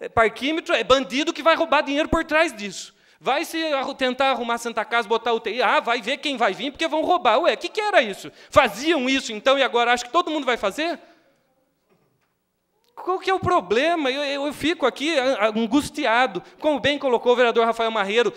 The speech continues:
seis milhões, vereador, além do trem e as, as, as estações e tudo que foi consumido do dinheiro público, ninguém defendeu isso, ninguém foi contra isso, todo mundo defendia, escondidinho. "Não, não, isso é bom." Bom pra quem?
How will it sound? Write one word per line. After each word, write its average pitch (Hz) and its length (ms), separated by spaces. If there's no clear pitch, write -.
seis 311 400
milhões, 240 880
vereador, 175 520
além 202 300
do 220 120
trem 226 600
e 190 80
as, 185 360
as, 190 500
as 180 240
estações 220 800
e 214 60
tudo 302 240
que 320 80
foi 262 180
consumido 247 720
do 202 120
dinheiro 208 260
público, 247 540
ninguém 359 400
defendeu 302 680
isso, 285 460
ninguém 269 300
foi 320 200
contra 254 500
isso, 185 180
todo - 180
mundo 277 140
defendia, 233 540
escondidinho. 214 580
"Não, 233 260
não, 247 240
isso - 140
é 247 60
bom." 208 440
Bom 220 200
pra 269 240
quem? 254 640